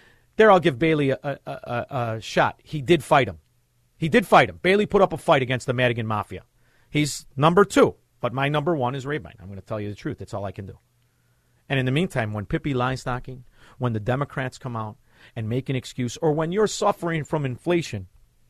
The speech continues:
I want you to be aware of something. Taxes, for the most part, of sales taxes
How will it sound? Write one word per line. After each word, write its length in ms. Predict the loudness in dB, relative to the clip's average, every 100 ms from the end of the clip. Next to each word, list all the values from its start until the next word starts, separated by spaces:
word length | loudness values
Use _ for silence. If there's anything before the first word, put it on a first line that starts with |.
| _
I 340 | _ _ -8
want 140 | -4 -2
you 60 |
to 60 | 0
be 100 | 2
aware 260 | 2 2 0
of 60 |
something. 420 | -2 -6 -8 -10 -14 -20 _ _ _ _ _ _ _
Taxes, 640 | 0 0 0 -4 -4 -6 -18 _ _ _
for 140 | -4
the 60 | -4
most 300 | -2 -2 -2
part, 240 | -4 -4 _ -16
of 140 | -8
sales 340 | 2 2 2
taxes 480 | -2 -6 -6 -12 -14